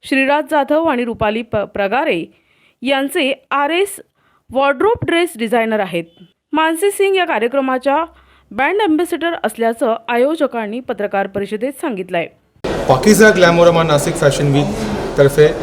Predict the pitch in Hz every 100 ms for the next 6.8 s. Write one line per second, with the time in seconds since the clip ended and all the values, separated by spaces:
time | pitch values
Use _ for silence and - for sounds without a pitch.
0 | - - 131 143 139 147 143 139 135 131
1 | 135 131 143 143 139 151 135 131 - -
2 | - - - - - - 143 147 175 214
3 | 202 190 208 170 156 175 175 170 175 -
4 | - - 139 151 160 175 160 147 151 156
5 | 156 139 - 156 139 135 147 139 139 131
6 | - 131 131 135 156 127 131 120